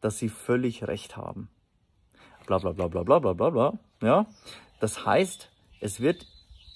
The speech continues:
verbessert und in der nächsten Novelle des Bundesartenschutzgesetzes berücksichtigt. Somit wird der Springsittich nicht mehr meldepflichtig. Und das finde ich einfach genial.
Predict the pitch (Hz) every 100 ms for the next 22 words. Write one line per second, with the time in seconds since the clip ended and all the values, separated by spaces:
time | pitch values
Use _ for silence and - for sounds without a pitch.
0 | - - - 82 131 - 170 - - -
1 | 107 101 101 95 95 110 151 - 147 107
2 | 107 127 120 98 - 120 107 - 107 139
3 | 143 123 - 117 110 - 113 - - -
4 | 92 131 - 143 139 131 123 120 107 101
5 | 92 107 98 87 - 98 120 131 - 113
6 | 117 113 - - - - 98 127 185 -
7 | - 139 120 110 123 - 95 - - -
8 | 98 113 - 135 - 123 123 - 123 104
9 | 104 151 165